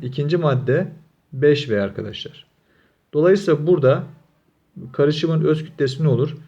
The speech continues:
İki M bölü sekiz V olur. Değil mi? Buradan sadeleştirirsek M bölü dört V gibi bir karışım yoğunluğu cinsine, e, çıkarız.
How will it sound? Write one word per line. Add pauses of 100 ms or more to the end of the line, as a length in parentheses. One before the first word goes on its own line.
(340)
İki
M
bölü (720)
sekiz
V
olur.
Değil
mi? (460)
Buradan
sadeleştirirsek (460)
M
bölü (320)
dört
V
gibi
bir (360)
karışım
yoğunluğu
cinsine, (240)
e,
çıkarız.